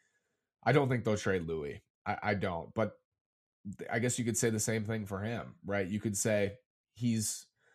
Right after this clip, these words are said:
he's, he's like Jorge Polanco. Like, you have Polo at second. If you free up first base by trading Arraez, it's the same thing. I just don't,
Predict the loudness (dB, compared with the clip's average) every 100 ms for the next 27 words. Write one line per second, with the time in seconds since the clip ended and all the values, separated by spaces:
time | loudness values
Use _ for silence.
0 | _ _ _ 4 4 4 0 -2 0 4
1 | 4 6 4 4 4 2 2 -2 -6 -6
2 | -2 -2 2 2 4 4 2 2 0 -2
3 | -4 -2 2 2 2 0 0 2 4 4
4 | 4 -2 2 0 0 0 2 2 2 -2
5 | -2 -2 -2 -2 0 2 2 2 2 2
6 | 0